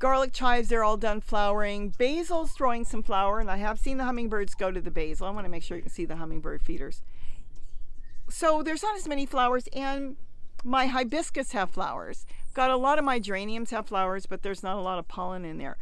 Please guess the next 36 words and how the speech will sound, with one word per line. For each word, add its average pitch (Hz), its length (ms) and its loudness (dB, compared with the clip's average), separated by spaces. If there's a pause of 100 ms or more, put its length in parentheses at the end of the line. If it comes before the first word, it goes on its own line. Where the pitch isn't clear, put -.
(260)
So 311 180 2
they're 294 160 0
really 359 320 0
depending 240 880 -4 (160)
on 202 160 -2
the 202 80 0
ones 220 260 -2
that 208 120 -2
are 214 80 -4
hanging 196 340 -4
around 185 320 -4
here, 175 380 -4
the 180 120 -6
hummingbird 180 520 -4
feeder. 190 460 -6 (380)
And 202 140 -8
again, 214 380 -2 (680)
a - 40 -8
lot 190 200 0
of 208 80 -2
you 202 120 -6
say, 196 180 -2
"Oh, 220 240 0
you're 202 140 -4
gonna 190 100 0
make 202 160 -2
'em 202 100 -6
diabetic. 196 600 -2
It's 202 160 -6
no 190 120 0
good 190 180 -4
for - 140 -4
'em." 185 120 -4
They 196 160 -4
absolutely 185 760 -4
need 185 520 -4